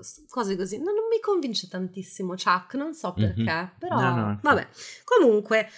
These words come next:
Speaker 1: la polizia a questo punto raccoglie la denuncia, però poi viene deciso che quella lettera non prova assolutamente nulla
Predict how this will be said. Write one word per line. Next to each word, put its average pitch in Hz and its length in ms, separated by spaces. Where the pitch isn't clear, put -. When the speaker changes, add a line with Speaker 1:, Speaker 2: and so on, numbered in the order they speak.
Speaker 1:
la 320 140
polizia 427 340
a 214 60
questo 285 260
punto 277 320
raccoglie 226 440
la 214 100
denuncia, 196 760
però 381 300
poi 254 180
viene 220 220
deciso 233 480
che 226 160
quella - 220
lettera 220 420
non 202 240
prova 196 220
assolutamente 190 720
nulla 180 520